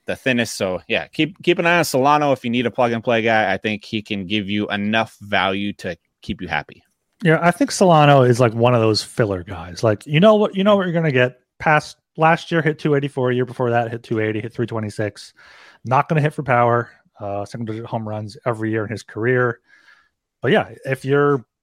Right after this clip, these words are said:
Speaker 2: getting fed up with either your first base, second base, or third baseman, he's eligible all three positions on Yahoo. If they're struggling, if they're getting you an oh for three, oh for four every night, you know, pick up Solano, pick up someone like Solano, throw him in there. He'll go one for four, two for four. He'll, he'll p-,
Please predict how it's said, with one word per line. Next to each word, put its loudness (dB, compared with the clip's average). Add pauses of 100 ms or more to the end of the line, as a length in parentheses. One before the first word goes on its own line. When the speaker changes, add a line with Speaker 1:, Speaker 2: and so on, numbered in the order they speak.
(140)
Speaker 2:
getting 0
fed 0
up 0
with -8 (320)
either -4 (100)
your -6
first -4
base, 0
second -2
base, 0
or 0
third -4
baseman, -4 (240)
he's -8
eligible -4
all -6
three -8
positions -8
on -10
Yahoo. 0 (440)
If -16
they're 0
struggling, 0
if -12
they're -6
getting -6
you -4
an -6
oh -4
for -6
three, -6
oh -6
for -12
four 0
every -2
night, 0 (600)
you 0
know, 0 (160)
pick -2
up -2
Solano, 2
pick -6
up -8
someone 0
like -2
Solano, -2
throw -2
him -2
in -4
there. -2 (300)
He'll -2
go 0 (300)
one 0
for -8
four, -2
two -8
for -10
four. -4
He'll, -16
he'll -4
p-, -12